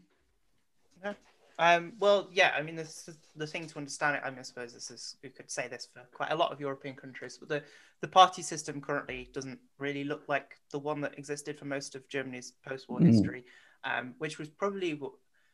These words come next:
Speaker 1: you could have described as a, quite nicely as a two and a half party system. Um,
Speaker 2: Mm.
Speaker 1: these two, what we refer to as Volkspartei in, in German, the kind of, uh, sort of People's
Speaker 2: People's
Speaker 1: Party is
Speaker 2: Party.
Speaker 1: very, yeah,
Speaker 2: Mm.
Speaker 1: very broad sort of based.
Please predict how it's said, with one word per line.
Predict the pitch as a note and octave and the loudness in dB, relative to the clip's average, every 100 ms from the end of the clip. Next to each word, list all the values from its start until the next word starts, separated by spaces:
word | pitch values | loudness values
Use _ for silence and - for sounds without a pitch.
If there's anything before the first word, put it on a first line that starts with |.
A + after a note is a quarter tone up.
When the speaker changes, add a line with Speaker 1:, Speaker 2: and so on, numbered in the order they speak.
| _ | _
Speaker 1:
you | - | -8
could | D3+ | -4
have | D3+ D3 | -2 -4
described | D3 - C#3+ C3 C3 - | -6 4 6 6 2 -6
as | C#3+ B2+ | -8 -4
a, | B2 A#2+ | -4 -4
quite | - B2+ | -4 -4
nicely | B2+ B2+ C3 | -2 -4 -6
as | B2 | -8
a | B2+ | -8
two | E3+ | -4
and | D3+ | -2
a | |
half | C#3+ C#3 C#3 | 0 0 0
party | - B2+ - | -2 -4 -6
system. | - B2+ - A#2+ A#2+ - | -12 -10 -10 -10 -12 -8
Um, | B2+ B2 B2+ B2 A#2+ - - | -4 -2 -4 -10 -16 -10 0
Speaker 2:
Mm. | D#3 A2+ G#2 A2 D3+ | 6 8 6 4 -2
Speaker 1:
these | D3 C#3+ | -4 -4
two, | - - D#3+ D3+ C#3+ C#3 | -6 -4 -2 -2 -4 -4
what | C#3+ - | -8 -8
we | C3+ - | -14 -16
refer | C3+ C#3+ | -10 -10
to | C3+ | -8
as | C3 B2 | -10 -4
Volkspartei | C#3 C#3 - - C3 - C3+ B2 C#3 | -4 -2 -8 -4 -4 -2 -4 -4 -8
in, | C3+ B2+ B2+ A#2+ | -12 -10 -12 -14
in | C3 C3 | -14 -10
German, | C3 B2 C3 | -8 -8 -10
the | B2 B2 _ - | -14 -16 _ -18
kind | - | -16
of, | A#2 _ _ - | -16 _ _ -20
uh, | - _ _ | -20 _ _
sort | - B2+ | -18 -18
of | - | -14
People's | C#3 - B2+ | -16 -14 12
Speaker 2:
People's | F#3 B2+ G#2+ | 12 12 12
Speaker 1:
Party | - F#2 - | 10 10 8
is | F2+ | 4
Speaker 2:
Party. | B2 | 2
Speaker 1:
very, | - - | -4 -4
yeah, | C#3 A#2 | -2 0
Speaker 2:
Mm. | |
Speaker 1:
very | D#3 D#3 | 0 0
broad | D3 - C#3 C3+ C3 B2+ - _ _ _ | -2 -6 -6 -4 -4 -6 -12 _ _ _
sort | - C#3 | -10 -8
of | B2 - | -8 -6
based. | C3 A#2+ - - | -6 -6 -12 -18